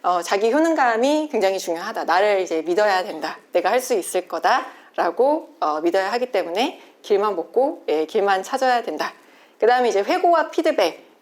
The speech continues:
교육을 하고 나서는 그날 끝나는 날, 어, 거의 회고와 피드백을 진행을 하고 있고, 슬랙이라든지 디스코드라든지 오픈 채팅 등을 통해서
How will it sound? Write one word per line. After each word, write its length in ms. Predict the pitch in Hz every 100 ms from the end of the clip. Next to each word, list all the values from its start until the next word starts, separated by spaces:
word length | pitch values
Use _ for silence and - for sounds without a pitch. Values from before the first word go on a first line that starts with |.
| -
교육을 440 | 247 269 269 269
하고 220 | 302 302
나서는 560 | 262 175 180 196 214 165
그날 420 | - 220 220 214
끝나는 480 | 294 339 339 302 226
날, 340 | 226 214 151 - - - -
어, 220 | 175 170
거의 380 | 170 196 220 226
회고와 460 | 233 330 320 285 269
피드백을 540 | 320 320 285 262 247
진행을 360 | 247 180 180 226
하고 180 | 247
있고, 360 | 220 - 180 233
슬랙이라든지 1000 | 254 311 311 294 262 240 214 196 - 202
디스코드라든지 1040 | - 175 - 214 196 196 175 175 170 185 175
오픈 600 | 165 202 226 220 208 208
채팅 500 | 269 277 277 262 240
등을 300 | 208 196 190
통해서 560 | 254 233 220 233 202